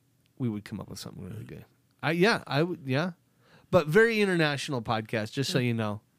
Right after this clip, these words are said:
Speaker 1: We're there. But we talked about last week, we were
Speaker 2: The
Speaker 1: watching
Speaker 2: Filthy
Speaker 1: M-,
Speaker 2: Vampires?
Speaker 1: M X C.
Speaker 2: Oh, yeah, yeah, yeah.
Speaker 1: And so I was flipping through the channels, and I'm like, "Hey, Wipeout, right? This
Speaker 2: Yeah.
Speaker 1: must be our version of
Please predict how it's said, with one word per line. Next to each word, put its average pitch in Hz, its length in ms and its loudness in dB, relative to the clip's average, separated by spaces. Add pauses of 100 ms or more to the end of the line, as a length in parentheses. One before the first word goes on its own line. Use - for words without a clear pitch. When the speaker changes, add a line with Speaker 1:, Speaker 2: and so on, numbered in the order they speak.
(100)
Speaker 1:
We're 123 380 2
there. 113 320 0 (440)
But 185 100 4
we 226 140 2
talked 240 360 0
about 151 360 2 (140)
last 135 400 0
week, 127 580 -6 (960)
we 151 140 6
were 147 60 8
Speaker 2:
The 139 60 4
Speaker 1:
watching 151 280 6
Speaker 2:
Filthy 160 80 8
Speaker 1:
M-, 143 80 4
Speaker 2:
Vampires? 160 560 2
Speaker 1:
M 151 160 6
X 131 260 -2
C. 120 360 0 (380)
Speaker 2:
Oh, 147 220 -4
yeah, 147 140 -4
yeah, 151 100 -4 (120)
yeah. 139 80 -8
Speaker 1:
And 165 120 6
so 175 140 2
I 156 60 4
was 147 140 0
flipping 170 360 -4
through 165 160 2
the 131 60 -4
channels, 175 520 -2
and 175 100 -2
I'm 151 120 0
like, 143 460 -2 (800)
"Hey, 139 300 -4 (460)
Wipeout, 143 440 2 (580)
right? 156 300 2 (180)
This 190 180 0
Speaker 2:
Yeah. 185 80 -2
Speaker 1:
must 226 240 4
be 170 300 4
our 170 260 4
version 147 500 4
of 139 600 0